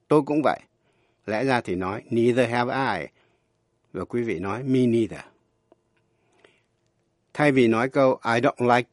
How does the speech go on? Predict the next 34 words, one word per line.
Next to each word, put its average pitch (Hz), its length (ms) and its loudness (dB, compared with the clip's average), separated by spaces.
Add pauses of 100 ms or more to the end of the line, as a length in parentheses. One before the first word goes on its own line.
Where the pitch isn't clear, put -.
tea." 120 420 -2 (1600)
Quý 131 120 -4
vị 131 140 -2
trả 90 200 -4
lời, 98 260 -4 (100)
"Tôi 127 160 4
cũng 120 180 -4
không 139 180 0
thích." 156 200 -4 (880)
"Neither 123 440 6
do 131 460 2
I." 78 60 -12 (540)
Quý 123 100 -2
vị 107 180 -6
nói, 98 280 -8 (400)
"Me 120 220 6
neither." 120 400 6 (540)
"Tôi 123 140 0
không 143 160 -2
thích 147 160 -6
uống 131 200 -4
trà." 87 320 -8 (340)
"Tôi 117 140 2
cũng 139 200 -4
vậy." - 200 -10 (1000)
"I'm 139 300 6
going 156 260 6
to 147 140 2
the 139 80 4
concert 143 560 0 (140)
tonight." 120 460 -2 (1500)
"Tôi 143 160 2
cũng 160 200 -2
vậy." 120 240 -2